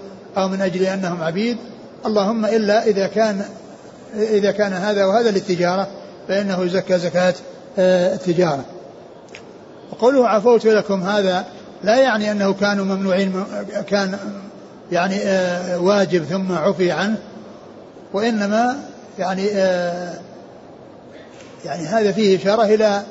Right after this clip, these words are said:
أنه ما أوجب عليهم شيء، فهذا مما يبين أن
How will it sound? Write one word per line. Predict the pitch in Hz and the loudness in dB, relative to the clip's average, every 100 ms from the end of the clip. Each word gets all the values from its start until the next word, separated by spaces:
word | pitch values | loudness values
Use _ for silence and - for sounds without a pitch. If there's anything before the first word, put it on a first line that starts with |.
| - - - 214 | -16 -20 -10 -4
أنه | 208 196 180 202 202 196 | -2 0 0 0 -2 -6
ما | 214 | -2
أوجب | 254 233 202 196 | 2 4 4 4
عليهم | 170 180 170 | 2 2 0
شيء، | 151 170 208 - - - - - - - - - - - | 2 2 2 -4 -16 -20 -20 -20 -20 -20 -20 -20 -20 -20
فهذا | - 185 175 165 156 151 - 143 165 208 220 | -2 0 2 0 -2 -6 -10 -4 0 2 0
مما | 214 214 | 0 2
يبين | 196 196 240 208 185 | 4 6 4 4 0
أن | 190 190 | -2 -4